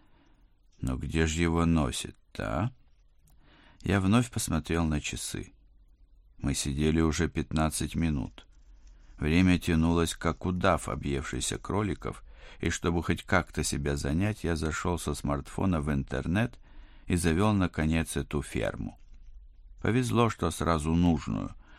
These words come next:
потому что ферм там было очень много. Поглядывая на дверь и на часы, я даже успешно дошёл до третьего уровня.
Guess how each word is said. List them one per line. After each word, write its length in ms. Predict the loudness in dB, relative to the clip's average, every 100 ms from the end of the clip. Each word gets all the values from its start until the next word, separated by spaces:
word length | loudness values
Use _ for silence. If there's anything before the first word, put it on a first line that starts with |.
| -10 -4
потому 300 | 2 2 2
что 220 | 0 -2
ферм 400 | 2 2 2 2
там 220 | 2 0
было 260 | 0 2 2
очень 400 | 0 -2 -4 -4
много. 480 | -4 -6 -8 -10 -14 -20 -20 -20 -20 -20 -20 -20 -20 -20 -20 -6
Поглядывая 640 | -4 2 2 2 2 4 4
на 160 | 2
дверь 380 | 2 2 2 0 -4
и 100 | -2
на 160 | 0
часы, 580 | -2 -6 -6 -4 -4 -4 -12 -20 _ _ _ -4
я 160 | 0 2
даже 240 | 4 4
успешно 580 | 2 0 0 0 2 2
дошёл 400 | 2 0 0 0
до 140 | -2
третьего 500 | -2 -2 -2 -2 -2
уровня. 600 | 0 0 0 -2 -6 -10